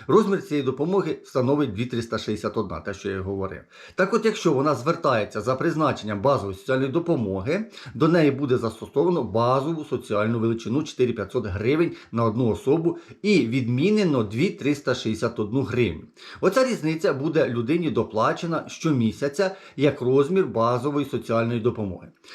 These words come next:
Треба звернутися до органів Пенсійного фонду, але вже з жовтня, наголосила Краснова. Тобто з першого жовтня усі пенсіонери, які отримують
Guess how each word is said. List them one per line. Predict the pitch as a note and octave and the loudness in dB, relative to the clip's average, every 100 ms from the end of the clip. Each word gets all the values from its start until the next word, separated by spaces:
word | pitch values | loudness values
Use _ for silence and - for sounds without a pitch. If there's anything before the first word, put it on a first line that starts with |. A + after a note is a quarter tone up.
| - | -2
Треба | - B3+ A3 | 2 4 4
звернутися | D3+ D3+ G3+ F3+ D#3 | 2 0 2 0 0
до | B2 F3 | 0 -2
органів | D3+ C#3 C3 F#3 F#3+ | 0 0 0 -2 -2
Пенсійного | C#3 B2+ D3 C#3+ | -4 -2 0 0
фонду, | C#3 G#2+ G2+ G2+ | 0 -2 -4 -4
але | B2+ C3 B2+ | 0 2 2
вже | A2 C#3+ - A2+ | 2 0 -2 -8
з | G2+ | -6
жовтня, | F#2+ A#2+ D#3 D#3+ - A2 G#2+ | 2 4 4 2 -4 -4 -2
наголосила | G2 F2+ G2 G2+ C3 B2 | -2 -4 -6 -4 -2 -2
Краснова. | A2 - G2+ G2+ | -2 -6 -10 -4
Тобто | F#3+ - G#2+ | -2 -2 -4
з | |
першого | - F#3+ - C#3 | -2 -2 0 -2
жовтня | G2 G2 F#2 A#2 D3 F#3+ _ _ _ _ _ _ _ _ _ _ | 0 -2 -4 -4 -6 -6 _ _ _ _ _ _ _ _ _ _
усі | C3 C3 G#3 | -6 -2 0
пенсіонери, | D#3+ C3 C#3+ A#2+ G#2 G2 G#2 C3 | 2 2 2 2 0 -2 -4 -4
які | C3 D3 | 0 2
отримують | C#3 C3 A#2+ G2 G2 F#2+ _ | 2 2 0 -2 -8 -10 _